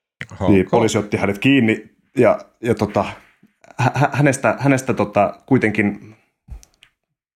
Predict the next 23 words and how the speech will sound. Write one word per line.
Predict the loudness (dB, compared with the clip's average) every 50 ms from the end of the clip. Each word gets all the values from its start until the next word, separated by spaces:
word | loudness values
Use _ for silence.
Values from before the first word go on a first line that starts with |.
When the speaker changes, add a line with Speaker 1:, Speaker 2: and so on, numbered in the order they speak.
| _ _ _ -8
Speaker 2:
hä-, | -8 -6 -6 -6 -8 -8 -8 -8 -8 -8 -8 -8 -2 0
tuli | 2 4 4 2 0 -4 _ -20 -12 -4 0
hyvin | 0 2 2 2 2 2
tällainen, | 2 2 2 2 0 0 0 0 0
niinku, | -2 -2 -2
kunnioitettu | 0 2 2 4 4 2 0 0 -2 -8 -10 _ -4 -2 0 0 -2 -4 -8 -14 -20 _ _ _ _ -16 -10 -4
artisti | -2 -2 -2 -2 -2 -6 -6 -4 -4 -4 -4 -4 -8 -10
Ruotsissa. | -4 -2 -2 -2 -2 -4 -6 -4 -4 -6 -6 -8 _ _ _ _ _ _ _ _ _ _ _ _ _ _ _ -2
Ja | -2 0
hän | 2 2 2 2 0
puhui | 0 0 0 0 0
tässä | -2 -2 -2 0
haastattelussa | 0 0 0 0 -4 -6 -4 -2 -2 -2 -2 -4 -4 -6 -6 -6 -6 -10
siitä, | -8 -4 -2 -2 0 -2 -2
kun | -4 -2 0
haastattelija | 0 -2 -2 -6 -8 -6 -4 -4
kysyi | -4 -4 -6 -6 -4
kaksituhatta | -4 -6 -6 -6 -10 -10 -6 -6 -4
yhdeksän, | -4 -4 -6 -8 -10 -10 -10 -10
että, | -12 -12 _ -12 -14 -14 -14 _ _ _ _ _ _ _
että | -4 -2 0
miten | 0 0 0
siellä | -2 0 0 2 2 2 0